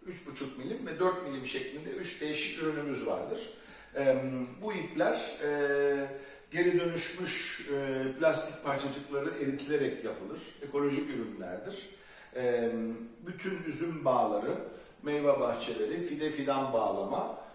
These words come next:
e, ve diğer bitkileri, e, bağlamak için kullanılan, tercih edilen bir maldır.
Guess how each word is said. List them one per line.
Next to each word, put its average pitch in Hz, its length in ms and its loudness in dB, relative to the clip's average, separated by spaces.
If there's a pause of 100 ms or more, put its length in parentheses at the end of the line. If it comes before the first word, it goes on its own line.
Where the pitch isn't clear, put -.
(140)
e, 127 120 4
ve 156 440 0
diğer 156 280 12
bitkileri, 117 760 0 (120)
e, 113 260 2
bağlamak 127 560 6
için - 300 -2 (240)
kullanılan, 165 600 2
tercih 175 360 6
edilen 117 400 2
bir 98 60 -4
maldır. 95 320 -2